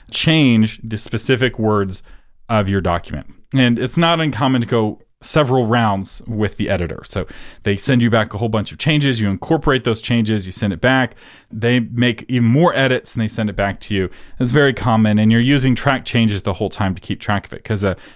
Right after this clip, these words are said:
copy editor may add five hundred changes or a thousand changes to your document.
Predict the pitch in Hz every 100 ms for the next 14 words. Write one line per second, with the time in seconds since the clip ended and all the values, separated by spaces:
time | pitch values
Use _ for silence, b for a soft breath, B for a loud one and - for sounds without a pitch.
0 | - 175 180 160 127 110 110 110 104 107
1 | - 104 98 - b - 135 151 120 135
2 | 120 - 127 107 82 90 - 113 120 117
3 | 117 - 101 87 80 B B B B -
4 | 90 82 87 - 82